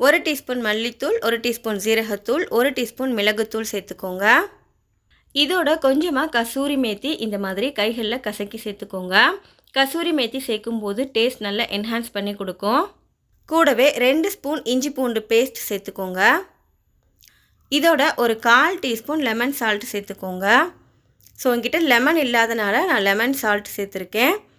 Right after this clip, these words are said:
லெமன் இருந்துச்சுன்னா இதோட பாதி அளவுக்கு எலுமிச்சம்பழம் புழிஞ்சு விட்டுக்கோங்க. கூடவே கொஞ்சமா உப்பு சேர்த்து இதை நல்லா மிக்ஸ் பண்ணி விட்டுருங்க. இப்போ இதோட கால் கப் அளவுக்கு தயிர் சேர்த்துக்கோங்க.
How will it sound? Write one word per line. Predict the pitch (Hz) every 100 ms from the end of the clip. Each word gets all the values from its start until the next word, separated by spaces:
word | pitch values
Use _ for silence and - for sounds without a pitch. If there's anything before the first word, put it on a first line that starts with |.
| _ - - 240
லெமன் | 277 370 381
இருந்துச்சுன்னா | 247 240 - 240 302 214
இதோட | 208 233 -
பாதி | 220 214 226
அளவுக்கு | 208 196 226 285 214
எலுமிச்சம்பழம் | 220 226 214 202 202
புழிஞ்சு | 202 190 185
விட்டுக்கோங்க. | 180 180 180 180 202 277 381 _ _ _ _ _ _ 269
கூடவே | 269 226 262 254
கொஞ்சமா | 214 202 220 -
உப்பு | 196 233 226
சேர்த்து | 196 - 320
இதை | 226 190
நல்லா | 185 220 214
மிக்ஸ் | - -
பண்ணி | 190 196
விட்டுருங்க. | 185 180 185 214 311 - _ _ _ _ _ _ _ _ _ _ _ - _ - 277
இப்போ | 285 381
இதோட | 311 233 330 -
கால் | 269 311 320
கப் | 269 254
அளவுக்கு | 214 196 196 415 233
தயிர் | 208 220
சேர்த்துக்கோங்க. | 202 185 185 185 180